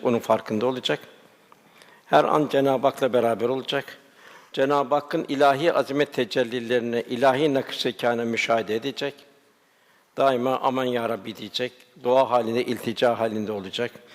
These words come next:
"Bizi ahiretteki akıbetimizi düşüneceğiz. Cehennem azabından koru." diyeceğiz. Diğer okunan ayet-i kerimeler, Cenab-ı Hak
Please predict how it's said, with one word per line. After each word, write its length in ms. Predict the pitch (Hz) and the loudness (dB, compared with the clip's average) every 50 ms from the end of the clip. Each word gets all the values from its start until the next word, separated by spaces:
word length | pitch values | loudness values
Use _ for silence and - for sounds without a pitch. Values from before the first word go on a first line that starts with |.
| - - _ _ _ _ _ - | -20 -20 _ _ _ _ _ -8
"Bizi 420 | 135 117 - - 131 117 120 - - - - - - _ _ _ _ _ | -6 -6 -2 0 0 0 0 0 -4 -12 -20 -20 -20 _ _ _ _ _
ahiretteki 1080 | - 127 - - - 143 135 127 - - - - - 123 117 - - - 123 117 117 - - _ _ _ _ _ _ _ _ _ _ _ _ _ _ _ - | -2 -2 -2 0 0 0 0 0 -4 -12 -14 -4 -2 -2 -2 -2 -4 -4 -4 -4 -4 -6 -10 _ _ _ _ _ _ _ _ _ _ _ _ _ _ _ -2
akıbetimizi 760 | 131 120 123 - - 123 113 117 - 123 113 110 113 127 110 | 0 0 0 -2 -2 -4 -4 -4 -2 -2 -2 0 -2 -4 -4
düşüneceğiz. 640 | - - - - 131 113 - 135 139 135 - - - - - - - - - - _ _ | -6 -4 -2 -2 -2 0 0 0 -2 -2 -4 -10 -14 -18 -20 -20 -20 -20 -20 -20 _ _
Cehennem 440 | - - 135 123 123 123 120 113 113 | -2 0 2 2 2 0 0 -2 -4
azabından 540 | 110 98 110 110 110 110 117 113 110 110 113 | -4 -4 -4 -4 -2 -2 -4 -4 -4 -6 -8
koru." 320 | - - 117 110 107 - | -8 -10 -10 -10 -10 -12
diyeceğiz. 480 | - 107 - - - - - - - - _ _ _ _ _ _ _ _ _ - _ _ _ - - - - - - _ _ _ | -16 -18 -18 -18 -18 -18 -18 -18 -20 -20 _ _ _ _ _ _ _ _ _ -20 _ _ _ -20 -20 -20 -20 -20 -20 _ _ _
Diğer 180 | - 151 160 170 | 4 4 4 6
okunan 360 | 165 165 - - 151 151 151 | 4 0 -2 0 0 0 0
ayet-i 340 | 151 143 143 135 131 - - | 2 0 0 0 -2 -6 -8
kerimeler, 720 | - 139 120 127 120 120 117 123 151 151 - - - - - _ _ _ _ _ _ _ _ _ _ _ _ | -6 -4 -4 -2 -2 -2 -2 -2 -4 -4 -6 -10 -18 -20 -20 _ _ _ _ _ _ _ _ _ _ _ _
Cenab-ı 380 | - 143 135 135 127 113 110 | -2 0 0 0 0 0 -2
Hak 200 | 139 151 - - | -4 -4 -6 -10